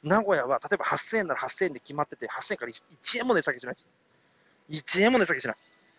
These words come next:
決まった、その町に決まった金額でやるっていう。そう。「七千円にして、今お金ないんだよ、七千円にして、六千円にして」とか、絶対通じないです。それが名古屋です。そう。「いや、八千円持ってないんだったら飲まなくて結構ですよ」っていう。それはもうやっぱね、名古屋のね、風習でございますね。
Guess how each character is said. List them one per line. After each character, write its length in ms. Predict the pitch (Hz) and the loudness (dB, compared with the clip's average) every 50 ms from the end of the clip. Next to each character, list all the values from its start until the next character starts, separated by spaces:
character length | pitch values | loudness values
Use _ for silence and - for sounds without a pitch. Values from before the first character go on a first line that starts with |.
| _ _ _ _ | _ _ _ _
決 120 | - - 240 | -4 0 2
ま 120 | 233 220 | 2 2
っ 40 | 214 - - | 2 0 0
た、 140 | - 233 226 - - - - | 0 0 0 0 -4 -12 -16
そ 160 | - - 220 | -2 2 4
の 120 | 233 240 247 | 4 6 6
町 200 | 240 233 - 240 | 4 4 2 0
に 100 | 240 202 | -4 -4
決 140 | - - 208 | -2 -2 0
ま 100 | 214 214 | 0 0
っ 60 | - - - | 0 2 4
た 140 | - 320 - | 4 4 4
金 260 | - - 202 202 202 | 2 0 0 0 2
額 240 | 196 185 - - 196 | 2 0 2 2 2
で 160 | - 285 208 | 4 4 4
や 100 | 139 131 | 2 0
る 80 | - - _ | -4 -8 _
っ 40 | |
て 60 | - - | -20 -20
い 20 | |
う。 40 | - _ _ _ _ _ _ _ _ - | -20 _ _ _ _ _ _ _ _ -4
そ 240 | - 143 113 101 - | -2 0 0 0 -2
う。 40 | - _ - 233 | -8 _ 0 2
「七 180 | 254 262 269 | 4 4 4
千 140 | 269 294 294 277 | 4 4 4 4
円 40 | 254 | 2
に 60 | 226 | 0
し 60 | - | 0
て、 140 | - 226 254 | 0 0 0
今 140 | 285 269 247 | 0 0 0
お 20 | |
金 180 | - 269 269 269 | 0 0 -2 0
な 80 | 269 | 0
い 60 | 269 262 | 2 2
ん 20 | |
だ 60 | 247 | 2
よ、 60 | 226 | 2
七 160 | 220 240 254 247 | 2 0 0 0
千 80 | 285 | 0
円 40 | 262 | 0
に 60 | 247 | 2
し 20 | - | 0
て、 80 | 240 | 0
六 120 | 226 - - | 0 0 -2
千 100 | 269 254 | -2 -2
円 20 | |
に 60 | 254 | 0
し 20 | - | -2
て」 80 | 247 - | -2 -4
と 60 | - | -4
か、 100 | 127 117 - 127 127 | -8 -12 -14 -16 -8
絶 220 | 123 156 160 - _ _ _ | -6 -6 -6 -6 _ _ _
対 140 | - 226 208 | 4 4 4
通 120 | - 165 | 4 0
じ 60 | 147 143 | -2 -4
な 60 | 113 | -6
い 20 | |
で 60 | - | -8
す。 80 | - - _ _ _ _ _ _ _ _ _ _ _ _ _ _ 147 147 | -14 -20 _ _ _ _ _ _ _ _ _ _ _ _ _ _ -2 2
そ 100 | 220 247 | 4 6
れ 60 | 226 | 6
が 60 | 185 | 6
名 60 | 143 | 6
古 100 | 151 127 | 4 2
屋 60 | 104 | 0
で 40 | - | -2
す。 160 | - - - _ _ _ _ _ _ _ | -4 -12 -16 _ _ _ _ _ _ _
そ 120 | - 160 | -2 -2
う。 40 | - - | 2 6
「い 20 | |
や、 120 | 247 196 185 | 6 4 6
八 140 | - 196 202 | 4 2 2
千 180 | - - 247 226 | 4 4 4 4
円 60 | 175 | 4
持 80 | 185 208 | 4 0
っ 40 | |
て 160 | - - 196 185 | 0 0 2 4
な 100 | 190 190 | 4 4
い 40 | 185 | 4
ん 40 | 180 | 2
だ 80 | 185 | 2
っ 20 | - | 4
た 140 | - 339 | 4 4
ら 40 | 285 | 6
飲 80 | 233 214 | 6 6
ま 80 | 202 | 6
な 80 | 190 170 | 6 4
く 40 | - | 2
て 80 | 156 | 2
結 160 | 139 151 - - | 2 2 2 2
構 80 | 120 | -4
で 80 | 113 - | -6 -2
す 100 | - 214 | -2 -2
よ」 60 | - - | -2 -2
っ 80 | - | -8
て 60 | - 110 | -18 -20
い 20 | |
う。 40 | - - _ _ _ _ _ _ - | -20 -20 _ _ _ _ _ _ 2
そ 100 | - 220 | 6 6
れ 60 | 196 | 8
は 60 | 180 | 8
も 60 | 160 | 6
う 40 | 143 | 4
や 40 | 143 | 2
っ 40 | - | 2
ぱ 100 | - 123 | 0 -2
ね、 80 | 117 | 0
名 180 | 117 151 190 196 | 2 4 2 4
古 160 | 175 175 165 | 4 4 4
屋 80 | 147 123 | 4 4
の 120 | 113 107 | 2 -2
ね、 120 | 107 110 107 | -8 -10 -10
風 200 | - - 127 117 | -8 -6 -6 -4
習 120 | - 123 | -4 -4
で 60 | 117 113 | -4 -4
ご 80 | 117 | -2
ざ 80 | 113 117 | -2 -2
い 40 | 110 | -2
ま 60 | 107 | -2
す 100 | - - | -4 -8
ね。 80 | 107 | -14